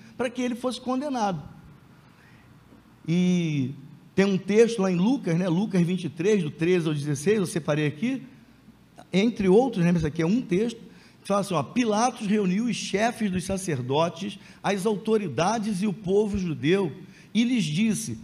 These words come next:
'Vocês me trouxeram este homem como alguém que estava incitando o povo à rebelião. Eu o examinei na presença de vocês e não achei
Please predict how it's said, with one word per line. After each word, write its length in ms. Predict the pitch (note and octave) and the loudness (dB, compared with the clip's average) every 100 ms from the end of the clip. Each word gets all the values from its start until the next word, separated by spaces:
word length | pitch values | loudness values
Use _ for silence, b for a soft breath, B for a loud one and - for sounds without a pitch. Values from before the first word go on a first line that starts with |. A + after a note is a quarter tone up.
| - B B D#3+ | -16 B B 0
'Vocês 380 | A#3 A#3 D4+ | 0 0 -4
me 140 | C4+ D4+ | -4 -4
trouxeram 760 | C4 A3+ - - A3 B3+ G3+ | -2 -2 -2 0 0 2 0
este 300 | A3 A3 G#3 | 0 -2 -2
homem 360 | E3 G#3+ A#3+ F3+ | 0 2 2 0
como 280 | - G#3+ G#3+ | -2 -2 0
alguém 440 | D#3+ B2 G#3+ B3 | -2 -2 0 -2
que 140 | A#3 | -4
estava 420 | G#3 - G#3 G#3+ G#3+ | -6 -2 -2 0 0
incitando 880 | B3+ C4+ B3+ F3 - B3 C4 F#3 | 0 -4 -8 -8 -2 0 0 0
o 60 | F#3 | 0
povo 400 | F#3 F#3 A3+ A3 | 0 4 4 4
à 60 | F#3+ | 0
rebelião. 680 | G3 F#3+ G3+ E3 E3 C#3 - B B B B - | 2 2 2 2 2 0 -6 B B B B 0
Eu 320 | A3+ C#4 D4 | 2 2 2
o 80 | C4 | 0
examinei 760 | G3 F#3+ G3+ D#3+ C#3+ E3+ A3+ A#3+ | 0 0 0 2 2 4 2 0
na 160 | G3+ | -4
presença 600 | G3+ F#3 C3+ G#3+ C4+ B3+ | -2 -4 -2 -2 -2 -4
de 80 | A3 | -4
vocês 720 | G#3 G3 - F#3 F#3+ D3 - B B B | -2 -4 0 2 4 2 -8 B B B
e 120 | G#3+ A3+ | 2 4
não 240 | A3+ C#4 | 4 2
achei 680 | A3 - G3 A3 G#3+ F3+ | 0 0 2 2 2 -4